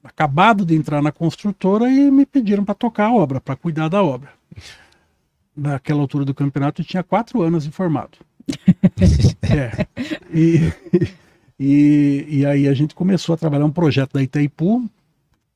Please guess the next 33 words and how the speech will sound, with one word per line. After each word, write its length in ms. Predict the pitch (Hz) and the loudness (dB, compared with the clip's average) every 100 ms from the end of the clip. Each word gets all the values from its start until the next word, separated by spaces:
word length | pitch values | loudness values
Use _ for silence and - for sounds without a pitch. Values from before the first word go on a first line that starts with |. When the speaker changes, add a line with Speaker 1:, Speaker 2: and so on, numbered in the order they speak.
| _ | _
Speaker 1:
projeto 460 | - 101 127 139 123 | -14 -8 -6 -8 -10
espetacular, 760 | - - 98 - - 160 151 - | -14 -14 -10 -8 -4 -2 -2 -4
óbvio. 420 | 123 139 160 170 - _ _ | -2 -2 -4 -8 -14 _ _
Tudo 140 | 117 | -12
que 80 | 117 | -8
Speaker 2:
Itaipu 120 | - | -4
Speaker 1:
vem 80 | 330 | -2
Speaker 2:
não 60 | 359 | 0
Speaker 1:
da 60 | - | -2
Speaker 2:
brinca 220 | 320 285 | 0 0
em 40 | |
Speaker 1:
Itaipu, 240 | 277 571 185 | 2 4 4
Speaker 2:
serviço, 200 | 175 180 | 4 4
Speaker 1:
não, 200 | 170 - | 4 2
Speaker 2:
né? 140 | 226 | 0
Speaker 1:
não, 220 | - 123 | 0 0
não. 120 | 127 226 | -2 -2
Speaker 2:
Itaipu 260 | 226 277 | -4 -8
não 120 | 277 214 | -8 -8
brinca 220 | 196 160 | -8 -8
em 40 | |
Speaker 1:
É 40 | 143 | -6
um 20 | |
Speaker 2:
serviço. 360 | 175 143 139 165 | -6 -4 -4 0
Speaker 1:
conjunto 380 | 156 156 175 | 0 2 -2
de 60 | 170 | -2
informações 800 | 143 151 139 - 165 170 135 - | -4 -2 -4 -4 -2 -2 -4 -8
muito, 800 | 135 135 143 165 196 202 - 156 | -6 -2 0 4 4 2 0 -2
muito 520 | 139 123 135 165 170 | -2 -2 0 0 -2
interessante, 680 | 147 139 123 - 143 170 143 | -4 -4 -4 -4 -4 -4 -4
muito 380 | 139 165 170 127 | -2 -2 -4 -6
bem 340 | 139 156 147 | -2 0 0
organizado, 720 | 131 131 131 120 131 156 190 | -2 -2 -4 -4 -4 -2 -4